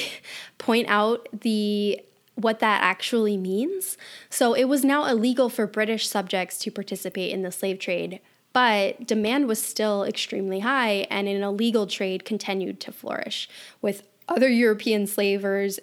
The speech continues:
would transport captives in ships that were built, financed, or outfitted in Britain. So it's, like, a little bit like, "Oh, this is illegal, we don't support this," but you're still kind of providing a crucial component of the trade.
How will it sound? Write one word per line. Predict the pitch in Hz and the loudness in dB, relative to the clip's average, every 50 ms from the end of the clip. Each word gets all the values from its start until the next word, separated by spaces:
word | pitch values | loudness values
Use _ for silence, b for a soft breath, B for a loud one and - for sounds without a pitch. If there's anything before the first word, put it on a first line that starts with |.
| - | -8
would | 208 208 214 202 202 - - | -4 -2 -2 -2 -2 -4 -6
transport | - - 220 214 208 - - - - - - | 0 2 2 2 0 -2 -2 -4 -4 -2 0
captives | - 208 202 - - 202 196 190 190 190 - | 0 0 0 0 -2 -2 0 0 -2 -4 -4
in | - 214 208 202 | -4 -2 -2 -2
ships | 202 - - 214 196 202 - | -2 -2 -2 -2 -2 -2 -4
that | - - 208 - | -2 -2 0 0
were | - 208 196 | 0 -4 -4
built, | 202 - 214 214 208 208 208 - | -2 0 0 0 0 0 -2 -4
financed, | - - 202 196 190 196 196 196 196 - | -2 -2 0 0 0 -2 -2 -4 -4 -4
or | 208 - - | -4 -2 0
outfitted | 208 196 - - - 214 190 196 190 180 185 | -2 -2 -2 -4 -6 -6 -4 -4 -4 -4 -4
in | 180 185 | -6 -6
Britain. | 190 - 208 - - 71 71 - - - B B B B B B B B B B B B - | -6 -6 -6 -6 -6 -8 -10 -10 -12 -14 B B B B B B B B B B B B -6
So | - - 285 262 247 247 233 - - - | -2 2 4 4 4 4 2 0 -2 0
it's, | - 254 262 262 294 | 0 2 2 2 2
like, | 339 349 | 2 2
a | 359 | 2
little | 330 262 233 226 226 226 214 | 2 2 2 2 4 2 2
bit | 196 220 208 202 190 196 | 2 2 2 2 2 0
like, | 202 196 196 190 190 190 - - B B B | 0 0 0 0 -2 -4 -10 -20 B B B
"Oh, | - 254 240 | 2 4 4
this | 233 247 240 262 | 4 4 2 2
is | 233 214 | 2 2
illegal, | 233 214 208 226 226 208 214 214 208 196 | 2 4 4 2 2 2 2 2 2 2
we | 214 214 | 0 0
don't | - 214 196 196 - | 0 0 -2 -2 -4
support | 208 196 - - 196 202 196 | -6 -6 -4 -4 -4 -4 -2
this," | 196 185 190 - | -4 -4 -4 -4
but | - - 202 190 | -2 -2 -2 0
you're | 202 208 | 0 -2
still | 202 - - - 214 202 196 196 196 196 | -2 -4 -4 -2 -2 0 0 -2 -4 -6
kind | 196 - 202 190 190 | -6 -6 -6 -4 -2
of | 190 185 185 180 180 _ _ _ _ - | -2 -4 -4 -6 -8 _ _ _ _ -12
providing | - - 196 190 190 190 185 185 180 185 185 185 185 185 185 185 180 - - - - - | -8 -6 -6 -4 -4 -4 -4 -4 -4 -4 -4 -6 -6 -6 -8 -8 -10 -14 -16 -14 -12 -12
a | 214 | -12
crucial | - - - 208 190 - 196 | -8 -4 -4 -4 -2 -4 -6
component | - 202 190 185 - - 190 190 190 185 - | -6 -6 -8 -8 -6 -6 -6 -4 -4 -6 -6
of | 196 196 196 | -6 -8 -8
the | - - | -10 -12
trade. | - - - - - - - | -10 -6 -6 -6 -6 -6 -10